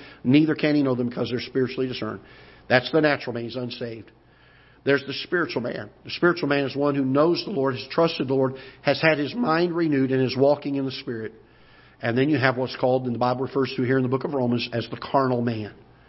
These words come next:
The carnal man, or the carnal mind, is the way Paul words it, is one who is saved. He's writing to a child of God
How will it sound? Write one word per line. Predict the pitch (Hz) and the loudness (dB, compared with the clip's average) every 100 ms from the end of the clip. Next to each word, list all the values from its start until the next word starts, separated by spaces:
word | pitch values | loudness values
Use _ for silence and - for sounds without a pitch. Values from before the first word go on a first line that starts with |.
| - - - - - _ _ _ - | -20 -20 -20 -20 -20 _ _ _ -12
The | |
carnal | - - 196 202 156 | -2 4 6 4 0
man, | 131 135 | -4 -6
or | 127 | -8
the | 113 | -8
carnal | - 160 147 | -2 0 0
mind, | 135 139 139 117 117 135 139 - _ _ _ _ - | -2 0 0 -2 -6 -10 -14 -20 _ _ _ _ -16
is | 110 | -10
the | 127 | -2
way | 127 | 0
Paul | 120 127 113 | 2 0 0
words | 110 98 120 | -2 -10 -12
it, | 113 - _ _ _ _ _ _ | -16 -18 _ _ _ _ _ _
is | - 107 | -10 0
one | 143 151 | 2 2
who | 151 | 2
is | 165 185 - | 2 0 0
saved. | 170 127 101 - - _ _ - | 2 0 -4 -16 -20 _ _ -12
He's | 123 113 | -8 0
writing | 131 139 131 | 0 0 -2
to | 156 | -4
a | 147 | -4
child | - 139 151 | -2 -2 -2
of | 123 | -4
God | 120 113 | -6 -8